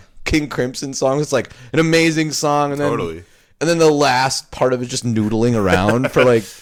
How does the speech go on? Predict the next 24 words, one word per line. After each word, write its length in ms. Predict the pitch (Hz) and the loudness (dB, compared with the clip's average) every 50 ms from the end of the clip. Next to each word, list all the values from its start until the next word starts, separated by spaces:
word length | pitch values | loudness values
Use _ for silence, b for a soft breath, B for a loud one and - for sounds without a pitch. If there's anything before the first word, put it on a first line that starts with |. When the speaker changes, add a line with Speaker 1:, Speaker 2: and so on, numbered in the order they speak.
| - - - | -20 -20 -20
Speaker 2:
<laughs> 300 | _ _ _ _ - - | _ _ _ _ -6 -2
Speaker 1:
ten 340 | - - 131 135 135 139 131 | 0 2 2 2 0 0 -2
minutes 320 | 127 120 135 143 147 - | -2 -2 -2 -4 -4 -6
or 60 | 139 | -6
something. 440 | 143 - 170 156 151 160 160 160 156 139 - | -4 -4 -4 -2 0 0 2 2 0 -2 -2
Um, 240 | 120 127 123 120 - _ _ - | -2 -2 -2 -4 -8 _ _ -8
we 100 | 156 165 | -6 -2
tried 280 | - 285 254 262 240 208 | 0 2 2 2 2 2
not 220 | 175 165 160 151 | 2 0 0 -2
to 80 | - 143 | -4 -6
do 180 | 113 120 107 101 | -6 -4 -4 -2
that, 300 | 104 131 175 175 147 117 | 0 2 2 2 2 0
at 140 | 107 - - | -2 -4 -8
least. 380 | 80 78 92 104 - - 92 117 | -10 -12 -10 -12 -12 -10 -6 -4
But, 360 | 127 127 123 120 - - B B B B B B B B - - | -2 -2 -2 -2 -4 -10 B B B B B B B B -14 -6
um, 460 | - 117 123 123 123 120 123 113 - - _ - - - | -2 -2 0 0 -2 -4 -8 -10 -14 -18 _ -20 -20 -6
yeah, 160 | 127 135 135 | -2 -2 0
they're 160 | 131 139 143 | 0 0 0
longer. 400 | 135 123 120 123 120 120 104 110 | 2 2 2 2 2 0 -4 -4
And 160 | 107 113 127 151 | -4 -2 -2 0
that 140 | 170 160 | 0 0
one's 260 | 156 151 127 113 92 101 | -2 -4 -4 -6 -8 -8
long. 480 | 98 95 98 98 101 101 104 B B B B B B - | -8 -8 -8 -8 -10 -10 -12 B B B B B B 0
I, 140 | - 156 170 | 2 2 2